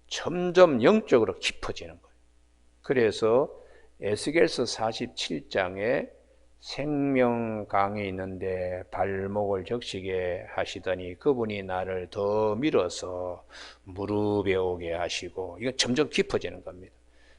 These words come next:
그분이 나를 일천적 청량하여 허리에 오기까지, 그리고는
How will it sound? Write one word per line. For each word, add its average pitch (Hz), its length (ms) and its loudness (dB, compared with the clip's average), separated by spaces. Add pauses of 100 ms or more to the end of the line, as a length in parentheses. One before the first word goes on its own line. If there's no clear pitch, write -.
(140)
그분이 113 460 2
나를 98 340 0
일천적 170 800 -2
청량하여 107 800 0 (340)
허리에 139 420 2
오기까지, - 840 -10 (460)
그리고는 95 720 -6